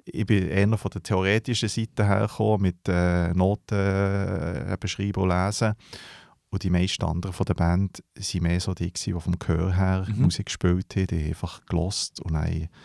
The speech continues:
Speaker 1: ab dem, was sie gehört haben, sie können spielen. Und, und ich konnte das gar nicht können. Bei mir war es das Gegenteil gewesen.
Speaker 2: Mhm.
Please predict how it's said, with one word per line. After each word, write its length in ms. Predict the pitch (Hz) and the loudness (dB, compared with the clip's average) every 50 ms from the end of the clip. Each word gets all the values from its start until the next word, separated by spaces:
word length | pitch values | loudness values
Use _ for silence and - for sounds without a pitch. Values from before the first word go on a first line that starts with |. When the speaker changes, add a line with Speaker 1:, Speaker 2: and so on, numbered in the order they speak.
| - - - - _ _ _ - | -20 -20 -20 -20 _ _ _ -14
Speaker 1:
ab 160 | - - - - | -12 -8 -4 -2
dem, 160 | 85 82 85 | 0 2 2
was 120 | 85 82 - | 0 -2 -4
sie 80 | 82 | -6
gehört 360 | - - - 85 82 85 - | -6 -2 -2 0 0 0 -2
haben, 120 | - 95 85 | -2 -2 -2
sie 100 | - 92 | -2 -4
können 240 | 90 - 87 85 87 | -2 -2 -2 -2 -2
spielen. 720 | - - - - 87 82 85 87 87 90 87 87 87 87 87 | -4 -4 -4 -4 -4 -4 -2 -2 -2 0 0 0 0 0 -2
Und, 240 | 69 - - 80 - | -2 -4 -4 -4 -4
und 160 | - - 92 87 | -4 -2 0 2
ich 40 | |
konnte 140 | 87 82 - | 2 2 0
das 140 | - - - | -2 -6 -4
gar 200 | - 87 85 85 | -4 -2 -2 -2
nicht 160 | 90 95 - | -4 -6 -6
können. 280 | - - 90 80 85 80 | -4 -2 -2 -2 -2 -4
Bei 80 | 82 | -4
mir 80 | 85 85 | -2 -2
war 60 | 85 | -4
es 100 | 80 - | -4 -8
das 80 | - - - 87 85 | -8 -6 -4 -4 -2
Gegenteil 320 | - 107 - - 101 98 98 | -2 -4 -4 -2 -2 -2 -2
gewesen. 280 | - - - - 85 80 | -4 -6 -4 -4 -2 0
Speaker 2:
Mhm. 260 | - 95 95 117 139 | 2 2 4 4 2